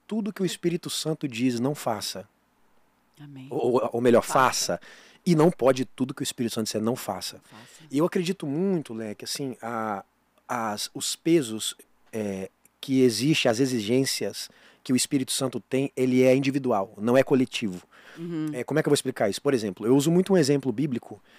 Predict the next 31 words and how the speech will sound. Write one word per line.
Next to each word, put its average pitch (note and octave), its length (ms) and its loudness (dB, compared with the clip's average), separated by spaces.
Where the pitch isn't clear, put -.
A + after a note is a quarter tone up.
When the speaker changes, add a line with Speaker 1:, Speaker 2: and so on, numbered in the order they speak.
Speaker 1:
que D#3 120 0
um F3 220 8
homem G#3 280 6
na D#3+ 160 2
Bíblia, C#3 320 2
pra C#3 180 0
ter F#3+ 140 2
força, - 680 0
ele C#3+ 200 2
tinha C#3+ 200 -2
que - 80 -16
ter C#3+ 80 -4
cabelo, A#2+ 460 -2
que - 80 -14
é - 20 -10
o - 20 -6
meu F#2+ 120 -4
caso. - 400 -12
Speaker 2:
<laughs> G#3 840 0
Speaker 1:
O G3 120 6
outro G#3 360 8
tinha F3 340 4
força F#3 540 6
dobrada E3+ 600 6
de C3 140 2
Elias, C3 520 2
e A#2+ 80 0
ele B2 100 4
era C3 120 4
calvo. A#2+ 460 -2
Speaker 2:
Meu D3 540 -8